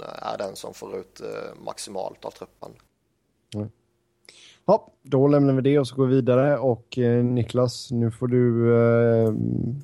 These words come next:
Speaker 2: äntligen... Du kan få släppa ut en sån där vrål om du vill.
Speaker 1: <laughs>
Speaker 2: Philadelphia har alltså kickat Craig Berube.
Speaker 1: Mm. Det är
Speaker 2: Hur,
Speaker 1: trevligt.
Speaker 2: alltså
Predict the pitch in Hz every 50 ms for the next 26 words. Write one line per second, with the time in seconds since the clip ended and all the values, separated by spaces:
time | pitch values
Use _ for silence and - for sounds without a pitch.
0 | - _ _ _ _ _ _ _ - 180 185 165 123 98 90 - - 113 120 139
1 | 160 185 180 147 117 104 101 - _ _ _ _ _ _ _ _ _ _ _ _
2 | - 101 - 110 95 - - 139 135 131 170 156 127 - 127 135 135 123 113 107
3 | 101 95 110 113 120 131 143 170 185 190 180 185 190 185 160 127 107 107 101 107
4 | _ _ - - - - - 147 131 - 190 143 123 - - 170 147 - 165 147
5 | - - - _ - - - - - - 151 156 165 160 196 185 160 147 135 127
6 | 127 123 117 - - - 156 165 175 170 156 147 147 147 143 143 139 127 - -
7 | 139 135 120 - 147 135 - - - 127 117 117 110 - - - 127 123 117 107
8 | 107 120 120 120 113 104 101 107 104 113 - 107 - - _ _ _ _ - 104
9 | 107 113 123 143 170 202 196 - - - - - - - - - - - - -
10 | - - _ - - - 143 143 139 226 220 139 131 117 - 131 123 127 127 123
11 | 120 120